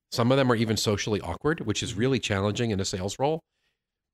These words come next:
Speaker 1: But they're top producers 'cause they're so stinking disciplined, so focused on strategic target accounts. So they, they're, they know who to go after, and they spend their time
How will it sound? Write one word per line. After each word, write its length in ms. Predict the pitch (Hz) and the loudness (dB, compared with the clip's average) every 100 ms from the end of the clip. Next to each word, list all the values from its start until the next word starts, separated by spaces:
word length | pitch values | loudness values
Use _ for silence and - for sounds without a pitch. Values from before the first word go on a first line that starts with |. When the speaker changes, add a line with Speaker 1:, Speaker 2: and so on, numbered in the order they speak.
| - | -2
Speaker 1:
But 140 | 120 | 0
they're 120 | 139 | 0
top 280 | - 147 147 | 2 2 2
producers 480 | 117 107 123 151 131 | 2 2 0 -2 -4
'cause 180 | 123 - | -4 -4
they're 140 | 104 | -4
so 640 | - - - 147 127 123 | -2 -2 0 0 0 0
stinking 680 | 117 - - 120 110 107 92 - | 0 -2 -2 -2 -2 -4 -6 -6
disciplined, 640 | 95 - 113 - 117 113 107 _ _ _ _ - | -8 -6 -8 -6 -6 -6 -10 _ _ _ _ -6
so 240 | - 104 | -2 -2
focused 580 | - 113 107 120 104 - | -2 0 0 0 -4 -4
on 400 | 107 104 98 95 - | -6 -4 -4 -6 -6
strategic 580 | - 110 - 110 107 - | -8 -6 -4 -4 -4 -8
target 320 | - 104 104 107 | -8 -6 -4 -4
accounts. 340 | 117 113 110 | -2 -4 -2
So 60 | 117 | -4
they, 140 | 92 - _ _ _ _ | -6 -12 _ _ _ _
they're, 180 | 107 90 - | -4 -4 -4
they 100 | 110 | 0
know 180 | 104 113 | 2 4
who 60 | |
to 60 | 123 | 4
go 160 | 101 90 | 2 0
after, 340 | 90 - 117 - _ _ - | 0 -2 -6 -6 _ _ -6
and 120 | 101 | -4
they 60 | |
spend 280 | 95 - 107 | -2 -2 0
their 100 | 104 | 0
time 380 | 95 110 98 95 | 0 -2 -2 -2